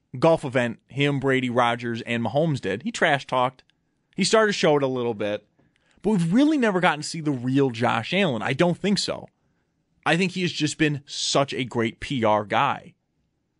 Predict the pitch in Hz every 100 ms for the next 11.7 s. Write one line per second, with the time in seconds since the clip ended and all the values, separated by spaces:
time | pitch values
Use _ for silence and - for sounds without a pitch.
0 | _ _ _ _ _ _ _ - 147 208
1 | 185 170 196 190 151 165 123 160 135 135
2 | 143 107 - 135 131 120 113 107 98 85
3 | - 69 - - - _ _ _ _ -
4 | 104 120 120 _ _ _ _ _ _ _
5 | _ _ _ _ 135 170 190 175 170 175
6 | 165 170 165 208 135 147 180 147 202 302
7 | 120 - - - - _ _ _ _ _
8 | _ _ _ _ _ _ _ _ _ _
9 | _ _ _ _ _ - 165 208 190 175
10 | 180 185 185 190 190 190 - 175 175 180
11 | 175 190 151 107 73 -